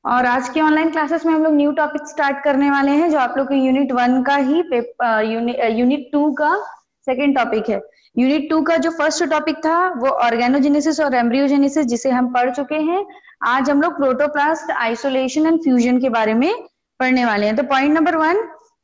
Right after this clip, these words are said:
सबसे पहले तो जो इसमें word आया है protoplast, उसके बारे में हम देखते हैं कि protoplast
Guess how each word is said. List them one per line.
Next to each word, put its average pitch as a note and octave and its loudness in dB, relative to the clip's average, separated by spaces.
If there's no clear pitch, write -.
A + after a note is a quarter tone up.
सबसे C4+ -2
पहले D#4 0
तो D#4 -2
जो D4+ 0
इसमें D#4 0
word C4+ 2
आया C#4+ 2
है E4 0
protoplast, C#4+ -2
उसके C4 -4
बारे B3 0
में C4+ 0
हम C#4 2
देखते A#3 -4
हैं D4 0
कि E4+ 0
protoplast C#4 -2